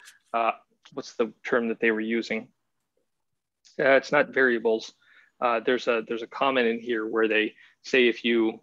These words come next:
uh, it's, it's, uh, they were using an example of a button, an actual radio button,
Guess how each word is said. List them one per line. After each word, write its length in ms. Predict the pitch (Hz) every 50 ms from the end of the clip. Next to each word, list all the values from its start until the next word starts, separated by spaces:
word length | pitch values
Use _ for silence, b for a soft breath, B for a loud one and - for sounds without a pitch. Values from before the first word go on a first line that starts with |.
| _ _ -
uh, 160 | 110 107 117 123
it's, 200 | 123 - - -
it's, 240 | 123 104 - - -
uh, 200 | 110 104 104 101 - _ _ _ _ _ _ _ _ _ _ _ _ _ _ _ _ _ _ _ _ _ _ _ _ _ _ B B B B B B B B B B -
they 80 | 135 123
were 60 | 120
using 360 | 135 156 160 160 160 139 131
an 60 | 120
example 520 | 120 107 107 123 123 120 - - 113 107 110
of 140 | 107 101
a 40 | 104
button, 500 | 98 - _ 123 113 104 110 110 104 104 _ _ _ _ -
an 80 | 123 113
actual 300 | 113 113 - - 107 101
radio 380 | 92 117 123 117 117 107 101
button, 380 | 95 - 101 - - - -